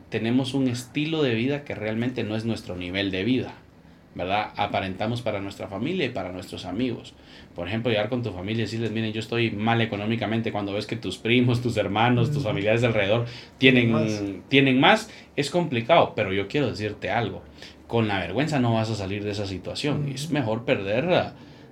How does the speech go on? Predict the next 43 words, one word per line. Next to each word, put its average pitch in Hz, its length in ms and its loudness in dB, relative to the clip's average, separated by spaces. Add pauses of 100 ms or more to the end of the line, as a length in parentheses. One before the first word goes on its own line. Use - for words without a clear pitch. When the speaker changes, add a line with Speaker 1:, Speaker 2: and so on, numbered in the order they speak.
Speaker 1:
la 107 220 0
vergüenza, 95 720 0
¿verdad? 107 420 -2
Speaker 2:
Sí. 95 60 -10
Speaker 1:
Y, 107 320 -4
y 107 40 -4
ponerte 98 580 -8
a, 69 200 -10 (260)
a 80 320 -4
Speaker 2:
Y - 40 -6
es, 170 100 -2
Speaker 1:
hacer 95 100 0
algo, 127 240 4
Speaker 2:
y - 40 6
es - 60 2
Speaker 1:
pues. 220 120 2
Speaker 2:
un 160 60 2
ciclo 170 300 0
interminable, 143 560 2
porque 139 260 2
también 131 280 2
hablaba 160 320 4
yo 175 80 6
al 175 60 4
principio, 180 360 0
y 185 120 0
me 185 100 4
pasó, 180 380 4
¿verdad? 131 220 2 (260)
<clears throat> 180 380 12
Eh, 131 280 4
yo 135 80 4
llegué 143 180 4
a 139 40 6
adquirir 139 360 0
tres 139 220 -2
tarjetas 165 440 0
prácticamente 170 640 -2
para, 139 300 2 (500)
una, 202 460 4
liberar 139 420 4
la 139 100 4
otra. 143 360 2